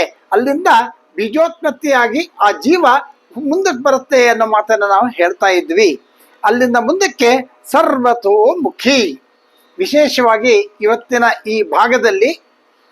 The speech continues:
ಈ ಎರಡು ಮೂರು ನಾಮಗಳ ಆದ್ಮೇಲಿಂದ ನಮಗೆ ಬಹಳ ಉಪಯೋಗವಾಗಿರ್ತಕ್ಕಂತಹ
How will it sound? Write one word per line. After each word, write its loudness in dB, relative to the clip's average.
ಈ 0
ಎರಡು 2
ಮೂರು 0
ನಾಮಗಳ 2
ಆದ್ಮೇಲಿಂದ 0
ನಮಗೆ 0
ಬಹಳ 0
ಉಪಯೋಗವಾಗಿರ್ತಕ್ಕಂತಹ 0